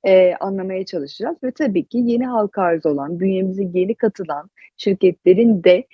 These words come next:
bilançoları gelecek. İşte bu, em, halka arzdan elde edilen fonun kullanım yerini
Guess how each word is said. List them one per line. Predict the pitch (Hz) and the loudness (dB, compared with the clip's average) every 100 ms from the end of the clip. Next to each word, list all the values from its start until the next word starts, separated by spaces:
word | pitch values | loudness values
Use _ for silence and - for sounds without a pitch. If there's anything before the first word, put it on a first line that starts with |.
| _ - | _ -4
bilançoları | 214 202 180 - 143 214 | -2 -2 -4 -4 -2 0
gelecek. | 240 233 190 160 170 - | 0 0 0 -2 -6 -8
İşte | 220 - 226 | -8 -4 -2
bu, | 240 247 - - _ | -2 -2 -6 -20 _
em, | 208 214 214 208 - 226 - - 214 | -2 0 0 -2 -6 -10 -14 -8 2
halka | 220 214 220 | 4 4 4
arzdan | 208 247 262 | 2 0 -4
elde | 214 196 185 185 | -2 -2 2 0
edilen | 165 165 165 | 0 -8 -8
fonun | - 180 175 | -6 -6 -6
kullanım | - 202 185 214 214 | -6 -4 -2 0 0
yerini | 190 165 156 147 208 | 0 -2 -6 -10 -14